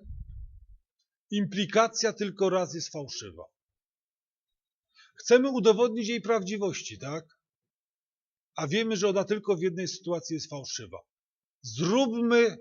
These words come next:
tak zwaną hipotezę, czyli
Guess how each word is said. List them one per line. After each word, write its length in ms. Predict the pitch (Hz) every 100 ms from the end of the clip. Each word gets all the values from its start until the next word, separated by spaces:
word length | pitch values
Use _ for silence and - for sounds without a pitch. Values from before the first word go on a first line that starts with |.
| -
tak 220 | 196 180
zwaną 440 | 123 139 214 208 196
hipotezę, 920 | 180 196 196 196 180 131 117 123 156 - _ _ _ _ _ _ _ _ _ _ _ _ _ _ _ _ _
czyli 540 | - 202 190 196 170